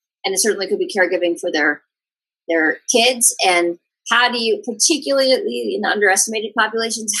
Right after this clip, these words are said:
how do you how do you give them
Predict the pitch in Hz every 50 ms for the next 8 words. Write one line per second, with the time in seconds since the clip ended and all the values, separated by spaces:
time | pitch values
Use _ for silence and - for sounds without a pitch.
0 | - - - 247 247 247 269 269 254 240 240 220 214 214 214 208 208 202 202 -
1 | _ _ _ _ _ _ _ _ _ _ _ _ _ _ _ _ _ _ _ _
2 | _ _ - 233 233 262 269 269 262 220 190 170 160 233 240 226 208 202 196 208
3 | 202 190 185 185 185 185 185